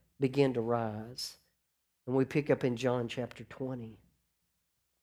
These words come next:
It says, "Now on the first day of the week, Mary Magdalene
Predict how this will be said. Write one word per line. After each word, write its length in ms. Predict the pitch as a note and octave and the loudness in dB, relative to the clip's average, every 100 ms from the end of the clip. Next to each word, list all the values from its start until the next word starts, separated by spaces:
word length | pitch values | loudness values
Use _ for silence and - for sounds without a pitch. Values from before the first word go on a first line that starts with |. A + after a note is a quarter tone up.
| _ _ _ - | _ _ _ 2
It 60 | |
says, 240 | F#3 E3+ E3 | 8 8 12
"Now 300 | F#3 F3 F3 | 12 12 12
on 100 | E3+ | 10
the 60 | |
first 400 | D3 G3+ F#3+ F#3 | 10 10 8 10
day 180 | F3 F3 | 12 12
of 80 | D#3+ | 10
the 60 | |
week, 280 | D#3+ F#3 F3 | 10 10 8
Mary 400 | D3+ D#3+ F3 E3 | 8 10 10 8
Magdalene 680 | D#3 E3 F#3+ E3 C#3 C3 B2+ | 10 12 12 8 4 4 2